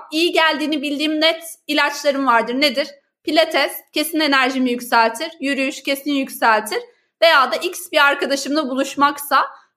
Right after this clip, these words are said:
bu reçeteyi bildiğim için nasıl başın ağrıdığında ağrı kesici alırsın. Ben enerjim düştüğünde fark ederim ve derim ki, "Tamam, o zaman sahile iniyorum." gibi. Bu tarz bir de reçeteleri olmasını ve aksiyona geçmelerini de tavsiye ederim.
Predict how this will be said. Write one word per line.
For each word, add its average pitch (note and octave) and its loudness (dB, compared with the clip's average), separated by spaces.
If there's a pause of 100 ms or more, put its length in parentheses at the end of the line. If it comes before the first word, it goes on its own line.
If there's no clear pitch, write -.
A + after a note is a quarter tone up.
bu D#4+ -4
reçeteyi G4 -2
bildiğim D#4+ -4
için C#4+ -6
nasıl D#4+ -2
başın D4+ 0
ağrıdığında D4 2
ağrı C4+ 2
kesici D#4+ 0
alırsın. B3 0 (480)
Ben F#4 4
enerjim F4+ 2
düştüğünde E4 -2
fark F#4 2
ederim E4 -4
ve E4+ 0
derim F#4 -4
ki, D#4 -14
"Tamam, D4 -2
o C4+ 2
zaman C#4 2
sahile C4+ 2
iniyorum." G#3+ 0 (280)
gibi. C#4 2 (420)
Bu F#4 -4
tarz F#4 2
bir E4+ -8
de F4 2
reçeteleri D#4+ -2
olmasını C#4 2
ve E4+ 6
aksiyona D4+ 2
geçmelerini C#4 0
de F4+ -2
tavsiye C#4 2
ederim. C4+ 0